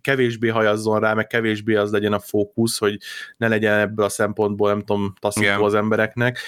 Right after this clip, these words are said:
Speaker 1: amit teljesen értek, de hát nem lett sehogy se koherens az történet, tehát, hogy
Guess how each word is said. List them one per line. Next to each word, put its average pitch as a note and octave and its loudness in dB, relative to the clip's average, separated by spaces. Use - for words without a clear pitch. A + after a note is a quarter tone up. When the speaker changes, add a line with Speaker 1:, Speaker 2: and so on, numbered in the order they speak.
Speaker 1:
amit C3+ -2
teljesen C3 -2
értek, A2 0
de A2+ -4
hát A#2+ -2
nem C#3 0
lett A2+ -2
sehogy C#3 0
se A2 -4
koherens G#2+ 0
az A2+ -2
történet, F#2+ -2
tehát, G#2 0
hogy A2 -2